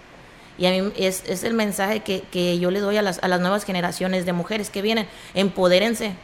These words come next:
Eh, el campo está listo para recibirnos y, y nos está esperando. Eh, el cultivo de la caña es un cultivo muy noble.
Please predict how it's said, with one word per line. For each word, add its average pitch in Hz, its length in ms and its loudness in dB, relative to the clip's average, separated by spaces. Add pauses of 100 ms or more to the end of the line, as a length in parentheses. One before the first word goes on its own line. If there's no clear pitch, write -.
(800)
Eh, 180 440 2
el 180 180 2
campo 185 280 2
está 208 220 2
listo 220 460 0
para 185 180 2
recibirnos 185 720 0 (500)
y, 185 420 -2
y 190 100 2
nos 175 180 0
está 165 300 -4
esperando. 175 640 -4 (960)
Eh, 170 320 0
el 180 140 0
cultivo 190 360 0
de 220 60 4
la 202 120 2
caña 208 180 0
es 208 60 -6
un 208 100 -2
cultivo 208 320 0
muy 196 200 0
noble. 196 340 -2